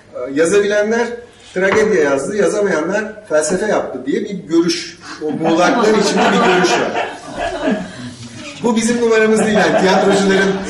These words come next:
uydurduğu bir şey değil. Felsefeciler arasında da çok konuşulmaya başladı. Ee, sahiden böyle. Fakat komedya yazarlarını bir türlü bu grubun içinde düşünmediler.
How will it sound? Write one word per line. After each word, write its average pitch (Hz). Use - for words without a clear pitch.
uydurduğu 196
bir 190
şey 196
değil. 214
Felsefeciler 185
arasında 180
da 170
çok 151
konuşulmaya 135
başladı. 131
Ee, -
sahiden 214
böyle. 196
Fakat 226
komedya 262
yazarlarını 196
bir 320
türlü 247
bu 254
grubun 214
içinde 214
düşünmediler. 208